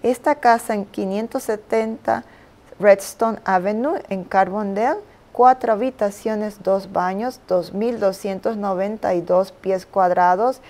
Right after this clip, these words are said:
y un lote de buen, buen tamaño, seis mil seiscientos setenta y ocho. Recuerden, Carbondale es un área donde está más de un millón y medio. Creo que es una buena compra.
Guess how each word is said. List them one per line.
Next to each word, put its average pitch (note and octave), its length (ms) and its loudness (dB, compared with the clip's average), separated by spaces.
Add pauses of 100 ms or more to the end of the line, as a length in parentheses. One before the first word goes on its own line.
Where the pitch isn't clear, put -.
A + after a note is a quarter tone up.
(300)
y C4+ 140 2
un C#4 200 2
lote C#4+ 400 2 (320)
de A#4 160 4
buen, A3+ 320 0 (160)
buen G3+ 220 4
tamaño, F#3+ 560 0
seis A3+ 300 0
mil G3 260 -4
seiscientos F3+ 800 -4 (280)
setenta F3+ 640 -2
y E3+ 120 0
ocho. G3+ 420 0
Recuerden, G#3+ 720 -2 (280)
Carbondale G#3+ 800 2
es C4+ 140 -2
un A#3+ 180 -2
área A3+ 340 0
donde F#3+ 360 -4
está A3 540 0 (400)
más G#3 340 0
de F#3+ 220 0
un G#3 260 -2
millón F#3 480 -4
y F#3 80 -6
medio. E3+ 640 -4
Creo G3+ 340 -2
que G3 80 -4
es F#3 140 -6
una F#3 220 -4
buena E3+ 320 0
compra. D#3+ 560 -8